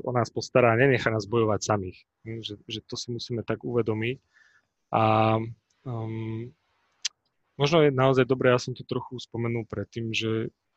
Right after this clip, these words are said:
že začať vnímať túto situáciu, v ktorej sme, ako príležitosť.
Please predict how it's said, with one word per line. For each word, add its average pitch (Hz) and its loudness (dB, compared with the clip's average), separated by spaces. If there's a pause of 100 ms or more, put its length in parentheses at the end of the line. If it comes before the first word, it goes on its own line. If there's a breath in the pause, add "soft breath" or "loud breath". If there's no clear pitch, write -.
(300)
že 117 -6 (100)
začať 127 0
vnímať 131 0
túto 135 -6
situáciu, 120 -2
v - -18
ktorej 120 4
sme, 117 -2
ako - -6
príležitosť. 117 -2